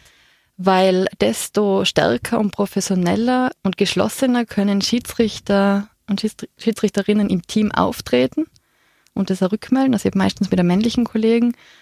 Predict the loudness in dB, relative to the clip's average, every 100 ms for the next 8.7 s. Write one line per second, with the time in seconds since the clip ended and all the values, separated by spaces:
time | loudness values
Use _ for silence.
0 | _ -4 -2 0 -2 -2 0 -2 0 -4
1 | -4 -10 -4 -2 -2 -4 -12 -18 -4 0
2 | 2 0 2 2 4 4 4 2 -2 _
3 | _ -2 -2 0 -4 -2 -4 -4 -2 -2
4 | 0 -4 -2 -6 -6 -8 -10 -4 0 0
5 | -2 -6 _ _ _ _ -18 -18 -18 -4
6 | 0 2 2 0 _ _ -6 -2 -2 0
7 | 0 0 -2 -2 0 0 0 0 -2 -2
8 | -6 -6 -4 0 2 2